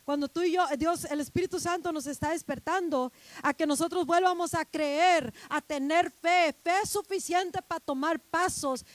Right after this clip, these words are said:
de fe. Amén. Pasos que dicen, "No tengo lo que se necesita, pero me voy a aventar de acuerdo a la voluntad y el llamado". Amén. Y vamos,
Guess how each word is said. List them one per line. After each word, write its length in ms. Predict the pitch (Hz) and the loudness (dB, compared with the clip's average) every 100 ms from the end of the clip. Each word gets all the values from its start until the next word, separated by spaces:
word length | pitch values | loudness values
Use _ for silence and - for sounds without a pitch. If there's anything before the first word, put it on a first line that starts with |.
| - | -4
de 180 | 220 277 | -2 0
fe. 300 | - 269 240 | -2 -2 -2
Amén. 420 | 226 285 320 220 - - - | 0 0 0 -4 -12 -20 0
Pasos 460 | 294 381 381 403 - | 4 4 2 -2 0
que 160 | 330 | 0
dicen, 400 | 330 359 381 330 | 0 0 0 2
"No 160 | 320 359 | 4 4
tengo 400 | - 381 359 370 | 4 2 4 2
lo 160 | 339 | 2
que 100 | 330 | -2
se 140 | 311 311 | -2 -2
necesita, 640 | 277 285 - 349 359 381 | -2 -4 0 -2 0 -2
pero 360 | - 339 285 277 | 0 0 2 0
me 140 | 262 | -2
voy 200 | 247 285 | -2 0
a 100 | 349 | 2
aventar 600 | 359 311 269 233 339 339 | 2 0 0 0 2 2
de 120 | 262 | 0
acuerdo 320 | 247 269 262 285 | -2 0 2 2
a 20 | |
la 80 | 262 | 2
voluntad 460 | 247 240 277 285 | 0 -2 -2 -2
y 80 | 226 | -2
el 80 | 233 | -4
llamado". 460 | 220 226 269 254 226 | -4 -2 -2 0 -2
Amén. 340 | 262 349 214 - _ _ _ - - | 0 -2 -4 -14 _ _ _ -20 -4
Y 80 | 277 | 2
vamos, 400 | 311 339 392 - | 2 2 0 -2